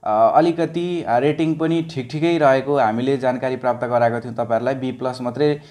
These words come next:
रेटिङ प्राप्त गरेको थियो के रेटिङ नेपालले। र यसको, अ, अन्य सूचकहरू हेर्नुहुन्छ भने वित्तीय सूचकहरू पनि त्यस्तो उल्लेखनीय, लघुवित्त भइकन अन्य कम्पनीको जस्तो उ-, उ-, उल्लेखनीय खालको चाहिँ छैन। पचहत्तर छिहत्तरमा सत्र रुपियाँ कमाएकोले छिहत्तर सतहत्तरमा माइनस चार रुपियाँ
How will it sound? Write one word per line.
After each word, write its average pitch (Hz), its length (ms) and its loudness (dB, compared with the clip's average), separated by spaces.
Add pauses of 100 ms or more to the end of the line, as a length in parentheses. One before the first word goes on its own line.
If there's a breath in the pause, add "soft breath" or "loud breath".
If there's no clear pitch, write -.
(100)
रेटिङ 120 360 -2
प्राप्त 120 380 2
गरेको 113 320 0
थियो 117 120 -10
के 117 180 -4
रेटिङ 117 260 -4
नेपालले। 135 540 0 (240 loud breath)
र 139 80 0
यसको, 180 640 0 (200 loud breath)
अ, 110 60 -2
अन्य 117 640 4
सूचकहरू 143 520 0
हेर्नुहुन्छ 117 520 -2
भने 113 260 -2
वित्तीय 143 320 -4
सूचकहरू 120 500 -4
पनि 131 200 -6
त्यस्तो 143 360 -6
उल्लेखनीय, 123 460 -4
लघुवित्त 120 400 -2
भइकन 104 380 -6
अन्य 123 300 0
कम्पनीको 117 420 -4
जस्तो 113 240 -6
उ-, 113 220 -6
उ-, - 160 -16 (240 loud breath)
उल्लेखनीय 147 440 0
खालको 107 300 -4
चाहिँ 113 180 -10
छैन। 127 380 -4 (440 loud breath)
पचहत्तर 143 360 -2
छिहत्तरमा 131 600 -2 (200 loud breath)
सत्र 135 260 -4
रुपियाँ 131 340 -4
कमाएकोले 120 480 -2
छिहत्तर 120 300 -6
सतहत्तरमा 117 560 -2
माइनस 135 520 -2
चार 127 180 2
रुपियाँ 131 240 -6